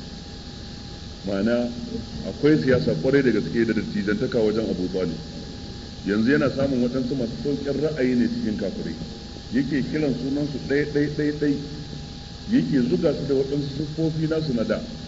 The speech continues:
Amma abin mamaki yanzu yaya aka haɗa kai da su ake yaƙar sa shi da Banu Hashim gaba ɗaya kawai don saboda manzon Allah. Yana son ya tuna musu rayuwarsu ta adalci tun irin na jahiliya da suke kwatantawa.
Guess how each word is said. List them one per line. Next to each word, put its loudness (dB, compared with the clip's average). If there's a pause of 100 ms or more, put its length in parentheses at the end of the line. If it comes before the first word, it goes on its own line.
(280)
Amma 2
abin 0
mamaki 2
yanzu 4
yaya 4
aka -2
haɗa -2
kai 0
da 0
su -2
ake 0 (120)
yaƙar 2
sa -2 (120)
shi 2
da 4
Banu 4
Hashim 0
gaba 0
ɗaya -2
kawai 2
don 2
saboda 2
manzon -2
Allah. -2 (1400)
Yana 6
son 2
ya 4
tuna 4
musu 0
rayuwarsu 4
ta 0 (160)
adalci 2 (120)
tun 2
irin 2
na 4
jahiliya 6
da -2
suke -2
kwatantawa. -2